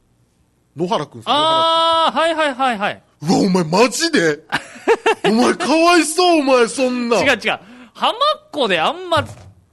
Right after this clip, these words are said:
Speaker 2: 統一し-、浸透してないさ。
Speaker 1: お前、初メールもくれたじゃん、浜っ子から。
Speaker 2: 野場だろ。だから、野場って言った方が分かりやすい。
Speaker 1: いや、だからそうよ。だから、そこを伏せてるわけよ、
Speaker 2: あだ名、
Speaker 1: こいつ。
Speaker 2: あだ名でよ。あだ名で野場でしょ。
Speaker 1: そうそう。だから、こいつはこいつなりに、だから、伏せてるわけよ。
Speaker 2: 友達の野場でしょ。
Speaker 1: 浜っ子で。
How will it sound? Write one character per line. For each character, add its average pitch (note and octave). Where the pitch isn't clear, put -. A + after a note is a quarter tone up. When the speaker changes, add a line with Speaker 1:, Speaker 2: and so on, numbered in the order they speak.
Speaker 2:
統 F#4+
一 G4
し-、 -
浸 F#4
透 A3
し -
て C4
な C#4+
い F#3
さ。 -
Speaker 1:
お F#3
前、 F3+
初 -
メ D#4+
ー E4
ル C#4+
も G3+
く -
れ D#4+
た F4
じ D#4
ゃ B3+
ん、 G#3
浜 G#3+
っ G#3+
子 G#3
か -
ら。 F#3
Speaker 2:
野 -
場 F#4
だ G#3
ろ。 B2
だ C#3+
か B2
ら、 A2
野 F3
場 D#4
っ -
て D#4+
言 F3+
っ -
た -
方 D3+
が A#2
分 D3
か A3
り G#3+
や G3
す G#3+
い。 A3+
Speaker 1:
い F3+
や、 D#3
だ D#3
か D3+
ら C3
そ G3
う -
よ。 A#2+
だ D3
か -
ら、 -
そ -
こ D4
を G3
伏 A#3+
せ D#4+
て D4+
る D4
わ B3+
け A3
よ、 C4+
Speaker 2:
あ C#4+
だ -
名、 C#4+
Speaker 1:
こ -
い -
つ。 -
Speaker 2:
あ G#3+
だ B3+
名 C4
で A#3
よ。 F3+
あ D#3
だ G3+
名 G3+
で E3+
野 D#3+
場 F#3+
で D3
し -
ょ。 D#3+
Speaker 1:
そ -
う -
そ G3
う。 G#3+
だ D3
か B2+
ら、 -
こ G#3
い A#3+
つ A#3
は A3
こ A3+
い G#3
つ F#3
な A3
り G3+
に、 E3
だ D3+
か B2
ら、 A2+
伏 E3+
せ G#3+
て A3
る G#3+
わ G3
け G3
よ。 G#3+
Speaker 2:
友 A#3
達 A3
の G3+
野 F3
場 A3+
で G#3+
し -
ょ。 D#3+
Speaker 1:
浜 G#3
っ -
子 -
で。 -